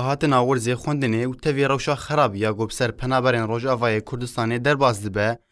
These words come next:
û li hember koçberiya wan li welatên derdora welatê xwe, got niha li Başûrê Kurdistanê gelek zarokên Rojava ji xwendinê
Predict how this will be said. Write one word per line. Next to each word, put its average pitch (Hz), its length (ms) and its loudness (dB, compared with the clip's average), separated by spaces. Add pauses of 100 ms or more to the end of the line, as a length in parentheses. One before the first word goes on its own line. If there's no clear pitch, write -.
(120)
û 143 120 2
li 139 40 2
hember 147 360 2
koçberiya 147 540 2
wan 117 300 4
li 135 120 0
welatên 123 460 2
derdora 127 400 2 (100)
welatê 139 460 0
xwe, 107 280 0 (320)
got 147 160 2
niha 127 260 2
li 113 120 0
Başûrê 127 440 2
Kurdistanê 127 540 0
gelek 123 340 0
zarokên 117 520 -2
Rojava 113 540 2
ji 110 80 -8
xwendinê 117 500 0